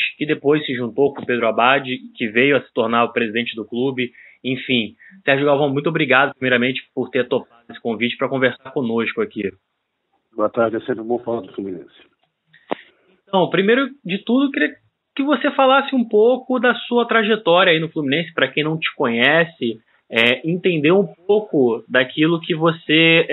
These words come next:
Speaker 1: é, já fez pelo clube, é, quais, quais foram a, as suas principais, é, ações dentro do, das Laranjeiras?
Speaker 2: Bom,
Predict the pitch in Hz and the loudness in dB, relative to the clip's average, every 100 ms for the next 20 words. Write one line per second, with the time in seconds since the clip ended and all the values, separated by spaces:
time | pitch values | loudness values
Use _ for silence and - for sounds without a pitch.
0 | 135 131 123 113 - _ _ _ - 165 | 2 4 4 2 -4 _ _ _ 0 0
1 | 165 - 170 170 147 127 120 135 165 202 | 0 0 0 0 0 -2 -2 0 2 2
2 | 165 175 165 139 135 127 123 165 170 175 | 2 0 2 2 2 2 2 2 2 2
3 | 180 - - 185 185 135 104 _ _ _ | 0 -2 0 2 2 0 -6 _ _ _
4 | - 117 110 117 110 110 - 135 135 131 | -16 -12 -6 0 0 0 -4 0 0 0
5 | 147 139 131 - 135 131 120 104 - - | -6 -6 -6 2 4 4 2 0 -2 -4
6 | _ _ - 117 117 110 110 104 104 117 | _ _ -4 2 4 4 4 2 0 0
7 | - 123 - - 147 165 127 - - _ | 0 -2 -2 0 0 2 0 -2 -6 _
8 | 127 135 170 165 151 135 131 123 120 123 | -2 2 2 0 -4 0 2 2 2 2
9 | 123 117 101 127 117 101 - - - _ | 2 2 2 2 2 -2 -4 -8 -10 _
10 | _ _ _ - - - - - - - | _ _ _ -4 0 0 0 -4 -8 -6
11 | - - - - - - - - - - | -6 -8 -10 -6 -4 0 0 -2 -6 -18
12 | - 113 107 107 | -2 2 2 0